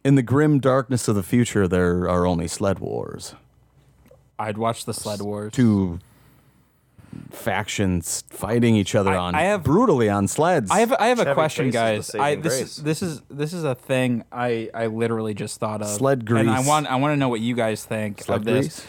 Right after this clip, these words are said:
Speaker 2: So if you, if you took a saucer and attached model rocket engines to it, like the big ones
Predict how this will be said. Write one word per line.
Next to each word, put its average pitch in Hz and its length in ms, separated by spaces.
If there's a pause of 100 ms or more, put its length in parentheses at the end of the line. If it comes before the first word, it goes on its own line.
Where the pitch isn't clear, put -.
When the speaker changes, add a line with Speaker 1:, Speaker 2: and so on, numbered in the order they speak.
Speaker 2:
So - 120
if 120 100
you, 135 100
if 135 140
you 135 100
took - 520 (460)
a 120 80
saucer 127 640 (760)
and 123 500
attached 143 680
model 120 480
rocket 110 420
engines 160 400
to 196 80
it, 170 80
like 131 160
the - 80
big 117 220
ones 190 380